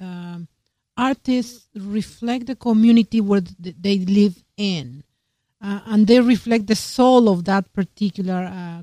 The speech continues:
community. So, um, Rick, how would you define your,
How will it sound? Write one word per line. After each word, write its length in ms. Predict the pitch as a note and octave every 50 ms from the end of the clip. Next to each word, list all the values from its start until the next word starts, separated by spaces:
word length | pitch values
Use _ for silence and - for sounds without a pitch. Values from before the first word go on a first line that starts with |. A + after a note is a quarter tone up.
| - -
community. 760 | - F#3 F3+ F#3+ G3+ G3+ G3+ G3 F3+ E3 C#3+ - - E3 D#3+ D3
So, 640 | - - - G#3 G3+ G3 G3 G3 G3+ G3 F#3+ F3 _ _ _ _ _ _ _ _ _ -
um, 380 | G#3 G#3 G#3 G#3 G#3 G#3 G#3+ - _ -
Rick, 360 | A#3 A3 C4+ D#4 C#4 - -
how 220 | - - F4 F#4
would 180 | F4+ F4+ - -
you 60 | E4
define 800 | C#4+ D4+ C#4+ - - _ - A#3 A3 A3 G#3+ G#3+ G#3+ G#3+ G#3+ A3 - _ _ _ _ _ _ _ _ _ _ _ _ _ _ _ _ _ _ _ _ _ _ _ _ _ _ _ _ _ _
your, 260 | A#3+ G#3+ A3 G#3+ -